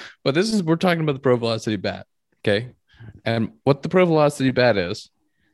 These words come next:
is it is a bat with, it's got, like, a white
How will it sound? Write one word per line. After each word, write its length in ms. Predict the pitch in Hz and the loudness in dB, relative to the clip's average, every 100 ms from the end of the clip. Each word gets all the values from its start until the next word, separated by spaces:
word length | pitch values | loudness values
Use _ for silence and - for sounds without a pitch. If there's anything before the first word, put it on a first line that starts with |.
| _ | _
is 420 | 120 120 113 110 - | -4 0 0 -4 -8
it 240 | 117 113 | -6 -6
is 300 | 113 113 110 | -4 -4 -6
a 460 | 123 110 110 104 - _ - | -4 -2 0 -2 -6 _ -4
bat 380 | 113 147 - - | -2 -2 -4 -8
with, 480 | 123 127 120 - - _ _ _ | -2 -2 -2 -6 -20 _ _ _
it's 180 | 123 123 | -8 -6
got, 300 | - 160 120 | -4 -4 -2
like, 320 | 139 113 - _ - | -2 -2 -4 _ -2
a 80 | 113 | -2
white 480 | 104 101 156 - | 0 2 0 -2